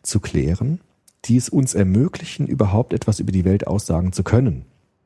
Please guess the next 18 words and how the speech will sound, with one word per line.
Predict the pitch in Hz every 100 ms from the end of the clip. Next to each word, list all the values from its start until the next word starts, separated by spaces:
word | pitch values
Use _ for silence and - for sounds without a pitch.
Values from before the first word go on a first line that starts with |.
| _ _ _ _ _ _ _ - -
Ja? | 69 120 - _ _ _ _
Also | 92 90 85
wenn | 110 170 170 156 _ _ 120
Descartes | 113 113 110 -
recht | 135 - -
hat | - - - _ -
und | 110 98 - -
die | -
Erkenntnis | - - 190 185 143 -
über | -
die | 98
Welt | 90 95 85
beginnt | - 92 123 185 -
mit | 117 -
jemandem, | 110 107 101 90
der | 90
Ich | 165 175 -
sagt, | 82 73 69 - -